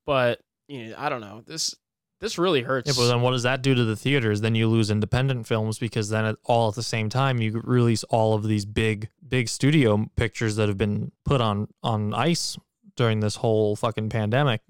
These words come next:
Speaker 2: So
Speaker 1: Yeah.
Speaker 2: I think this thing is gonna, it's gonna throw a lot of movies into the dumpster, or they're just gonna get pushed aside, or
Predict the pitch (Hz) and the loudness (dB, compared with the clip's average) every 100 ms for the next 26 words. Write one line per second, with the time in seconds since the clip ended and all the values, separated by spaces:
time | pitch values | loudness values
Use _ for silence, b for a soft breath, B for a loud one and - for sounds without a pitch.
0 | - - 120 107 110 _ _ _ 131 156 | -14 -4 -2 0 -4 _ _ _ 0 2
1 | 160 139 - 127 117 113 107 104 107 - | 4 2 2 0 0 0 -2 -2 -6 -10
2 | - _ _ _ _ _ - - 117 - | -18 _ _ _ _ _ -6 -2 0 0
3 | 139 139 127 123 127 123 120 127 117 110 | 2 4 4 4 2 2 4 4 4 2
4 | 113 113 117 107 101 113 117 120 - 147 | 2 0 0 0 0 0 0 -2 0 2
5 | 147 120 117 113 113 - 127 117 113 104 | 4 4 4 2 -2 -4 0 2 2 -2
6 | - 120 113 - 135 110 - - 123 117 | 0 2 0 0 0 0 -4 -4 0 2
7 | 117 120 110 104 107 | 2 2 2 2 0